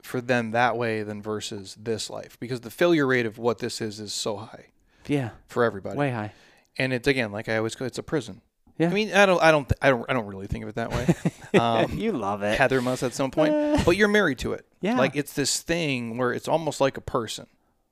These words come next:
Speaker 2: So, okay, but, uh, let me ask you this, 'cause this is important.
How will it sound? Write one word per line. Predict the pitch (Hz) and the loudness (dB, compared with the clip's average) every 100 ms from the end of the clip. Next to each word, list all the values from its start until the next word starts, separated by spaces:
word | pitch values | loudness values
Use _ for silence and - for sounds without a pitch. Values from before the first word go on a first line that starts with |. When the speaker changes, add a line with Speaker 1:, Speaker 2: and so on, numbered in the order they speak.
| _ | _
Speaker 2:
So, | - 202 190 | 4 6 6
okay, | - 175 | 4 4
but, | 147 143 - | 2 0 -2
uh, | 151 - | -8 -2
let | 147 | 0
me | 190 214 | 2 2
ask | 135 135 - | 0 0 0
you | 143 | 2
this, | 107 - | 0 -2
'cause | 113 | -4
this | 131 147 | -4 -2
is | |
important. | 127 101 117 92 | -4 -2 -4 -4